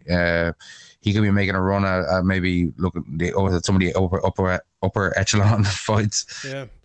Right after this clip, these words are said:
Speaker 2: was a good performance too. Like, he's, uh, as you said, like, Jury is a guy. I don't think he's the best fighter in the world anymore,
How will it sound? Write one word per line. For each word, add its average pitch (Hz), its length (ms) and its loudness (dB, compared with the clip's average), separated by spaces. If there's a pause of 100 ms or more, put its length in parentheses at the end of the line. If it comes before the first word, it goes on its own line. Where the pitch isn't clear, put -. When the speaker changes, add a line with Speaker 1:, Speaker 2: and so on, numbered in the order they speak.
(180)
Speaker 2:
was 185 80 -10
a 226 40 -12
good 392 100 -2
performance 302 500 -2
too. 254 160 -8
Like, 143 200 -2
he's, 208 220 -4 (440)
uh, 196 80 0 (200)
as 190 160 0
you 202 60 -2
said, 175 220 -2
like, 202 120 0
Jury 277 320 0
is 269 180 2
a 180 60 0
guy. 165 380 4 (1120)
I 175 100 0
don't 247 140 2
think 262 100 0
he's 220 100 -4
the 208 60 2
best 214 180 0
fighter 196 260 4
in 185 60 2
the 180 60 4
world 180 260 6
anymore, 175 640 4